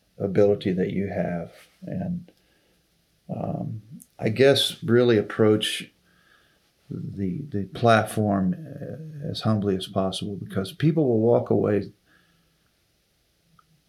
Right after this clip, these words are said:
thinking about you as somebody that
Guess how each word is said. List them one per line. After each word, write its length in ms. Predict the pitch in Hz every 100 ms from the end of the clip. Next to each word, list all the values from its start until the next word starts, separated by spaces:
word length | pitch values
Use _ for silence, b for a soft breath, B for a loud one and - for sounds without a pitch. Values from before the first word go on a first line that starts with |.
| _ _ - 104 180 151 160 175 - _ -
thinking 280 | 117 113 107
about 400 | 95 101 98 98
you 560 | 101 101 101 95 92 -
as 400 | 95 98 92 -
somebody 460 | 110 110 101 98
that 420 | 90 92 87 -